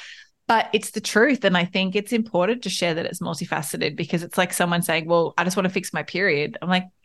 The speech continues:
"Your menstruation's not gonna be fixed with just one thing." Like, it's multifaceted. And I, one thing I love to share with my preconception clients when I'm supporting them with natural contraception and fertility is that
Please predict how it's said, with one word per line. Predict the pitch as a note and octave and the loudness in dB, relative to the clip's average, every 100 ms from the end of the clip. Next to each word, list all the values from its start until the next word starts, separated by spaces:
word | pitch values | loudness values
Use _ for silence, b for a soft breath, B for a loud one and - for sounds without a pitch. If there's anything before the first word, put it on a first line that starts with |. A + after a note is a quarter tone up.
| b _ | b _
"Your | - | -2
menstruation's | C#4 E4+ - F#3+ F3+ - E3+ | 0 0 2 2 2 2 0
not | D#3 | 0
gonna | D#3 D#3 | -2 -4
be | D#3 | -4
fixed | E3 - - | -4 -6 -4
with | D#3 | -4
just | D#3 C#3+ | -4 -4
one | C#3+ C3+ | -4 -2
thing." | F#3 D3+ C#3+ | -2 -2 -2
Like, | D#3+ D#3+ D3+ - | -2 -2 -2 -6
it's | - F#3 | -4 0
multifaceted. | E3+ E3 - D#3+ - C#3+ - F#2+ E2 | 2 2 2 0 -2 -2 -2 0 0
And | D3+ D#3+ | 0 0
I, | E3+ F3 F3 B B B B B _ _ _ | 2 0 -4 B B B B B _ _ _
one | G3+ F#3+ G3 | 2 4 4
thing | G3 G3+ E3 | 2 0 2
I | D#3+ E3+ | 2 0
love | E3 D#3 D3+ | 2 0 0
to | E3+ | -6
share | - D#3+ D3 D3+ | -4 -2 0 0
with | D3 D3 | -4 -4
my | D3+ D3+ D3 D3 D3+ D3 D3+ | -4 -2 0 0 0 -2 -6
preconception | - D#3+ D#3 D3 - - E3 | -4 -4 -2 -2 -4 -4 -6
clients | - D3 - - - - - - - | -4 -4 -2 -2 -6 -4 -4 -4 -2
when | D#3+ | 0
I'm | D3 | 2
supporting | D3 E3 E3+ D#3 D3+ | 2 0 0 2 2
them | C#3 | 0
with | C#3+ - | -2 -2
natural | C#3 - D#3 | -4 -2 -4
contraception | D3+ C#3 C#3+ C#3+ - D3 | -2 -2 -2 -2 -4 -4
and | C#3 C#3+ | -4 -6
fertility | - - F#3+ F3+ D3+ C#3 C#3+ | -4 0 2 4 2 0 0
is | D#3+ D3+ | -2 0
that | - D#3 | 4 4